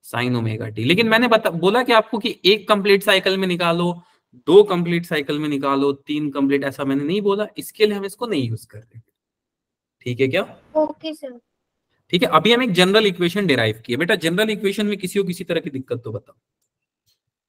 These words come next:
Speaker 1: किसी को किसी तरह की दिक्कत Pure inductance के case में?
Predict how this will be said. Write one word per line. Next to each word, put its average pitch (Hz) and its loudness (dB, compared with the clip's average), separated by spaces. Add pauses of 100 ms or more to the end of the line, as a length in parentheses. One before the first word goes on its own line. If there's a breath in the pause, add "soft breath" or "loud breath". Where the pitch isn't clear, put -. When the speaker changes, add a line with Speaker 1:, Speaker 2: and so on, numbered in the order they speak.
(1400)
Speaker 1:
किसी 131 -12
को 139 -4
किसी 135 -8
तरह 135 -4
की 135 -2
दिक्कत 131 -8 (220)
Pure 131 4
inductance 127 -2
के 139 -2
case 127 -4
में? 135 -8